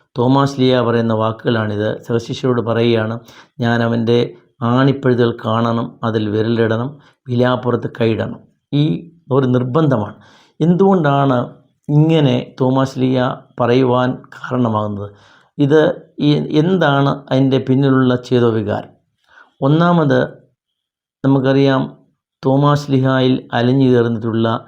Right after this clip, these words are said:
ആ ശിശുസഹജമായ നിർബന്ധം, ശാഠ്യം, അതാണ് അവിടെ പറയിപ്പിക്കുന്നത്. കാരണം എനിക്കും എൻ്റെ ഉയർത്തെഴുന്നേറ്റ കർത്താവിനെ കാണണം, പുനരുത്ഥാനം ചെയ്ത കർത്താവിനെ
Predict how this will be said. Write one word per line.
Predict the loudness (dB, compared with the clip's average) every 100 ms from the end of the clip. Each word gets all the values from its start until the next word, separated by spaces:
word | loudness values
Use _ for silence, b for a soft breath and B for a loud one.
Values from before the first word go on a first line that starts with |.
| B B _
ആ | -4
ശിശുസഹജമായ | -4 -4 -8 -4 -2 0 2 2 2 2 2 2
നിർബന്ധം, | 0 -2 -2 0 0 -2 -10
ശാഠ്യം, | -16 -8 -8 -6 -8 -10 b b
അതാണ് | -2 0 2 0 0
അവിടെ | 0 -2
പറയിപ്പിക്കുന്നത്. | 0 0 0 -2 -2 -2 -4 -6 B
കാരണം | -4 0 2 2
എനിക്കും | 4 2 2 -2 -4 -6 -20 _ _ _
എൻ്റെ | -2 2
ഉയർത്തെഴുന്നേറ്റ | 4 4 0 -2 0 0 0
കർത്താവിനെ | -2 -2 0 0 0
കാണണം, | -2 -2 -2 -4 -10 b b -6
പുനരുത്ഥാനം | 0 2 0 0 0 2 2
ചെയ്ത | 2
കർത്താവിനെ | 2 0 0 0 0 -2